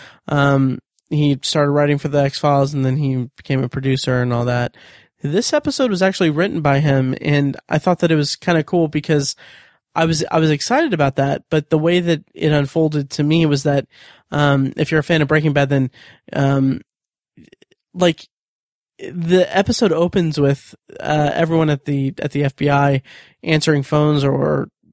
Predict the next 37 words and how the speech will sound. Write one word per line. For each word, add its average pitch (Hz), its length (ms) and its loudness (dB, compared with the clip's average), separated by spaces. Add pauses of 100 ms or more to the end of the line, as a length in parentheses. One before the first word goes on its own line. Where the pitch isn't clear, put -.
calling 147 420 0
for, 143 360 -2
uh, 143 140 -2
background 147 460 0
checks 135 280 -2
and 139 100 -4
stuff. 139 260 0 (420)
And 156 380 0 (120)
there's, 170 360 -2
like, - 200 -8
kind 190 180 0
of 170 140 0
a, 139 360 2 (680)
uh, 139 220 -2
Mulder 165 600 0 (180)
throws 170 300 0
out 160 160 0
the 156 80 -2
name, 143 280 2
like, 131 400 -6
"Uh, 160 440 2
yeah, 160 280 0
Missus 147 400 -2
Ehrmantraut." 147 680 -2 (840)
Um, 131 580 0 (1120)
and 156 320 2 (120)
<laughs> - 20 -20
that, 170 580 -2 (420)
like, 175 360 0
I 175 120 2
heard 233 300 0
that 160 120 2
and 151 120 0
I 160 40 2
was 165 140 2
like, 151 200 0
"Huh, 370 260 0